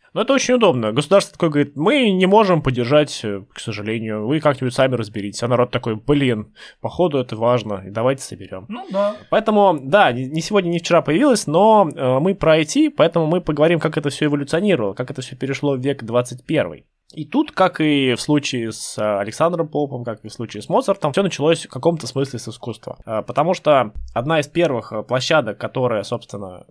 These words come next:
Speaker 1: позволяла это сде-, делать, э, называлась, э, Artist Share. То есть, э, это площадка по поддержке таких независимых, э, музыкантов, которым тогда еще в две тысячи первом году было довольно сложно свои произведения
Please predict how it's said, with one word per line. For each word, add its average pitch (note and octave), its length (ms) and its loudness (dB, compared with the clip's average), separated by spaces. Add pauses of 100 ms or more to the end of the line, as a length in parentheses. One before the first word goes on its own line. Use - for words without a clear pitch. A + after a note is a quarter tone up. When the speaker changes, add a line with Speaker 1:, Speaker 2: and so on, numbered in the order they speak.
(160)
Speaker 1:
позволяла C3 440 4
это A2 100 -2
сде-, D#3+ 260 -2
делать, F#3 440 2
э, A#2+ 180 -2
называлась, D#3 540 2
э, - 40 -10
Artist B2 640 0
Share. A2 420 0
То G3+ 120 4
есть, - 260 0
э, C#3+ 220 4 (120)
это D3 480 2
площадка E3+ 440 0
по D#3+ 120 -4
поддержке C#3+ 920 0
таких - 260 -12
независимых, D#3 840 0
э, A2+ 40 -8 (300)
музыкантов, F3+ 600 0 (360)
которым D#3+ 500 2 (140)
тогда B2+ 280 4
еще A#2+ 220 0
в - 20 -2
две B2+ 100 -4
тысячи B2 240 -4
первом B2+ 260 0
году D3+ 220 0
было C#3+ 220 -2
довольно C3 300 2
сложно B2 420 0
свои A#2+ 380 -4
произведения B2 840 -6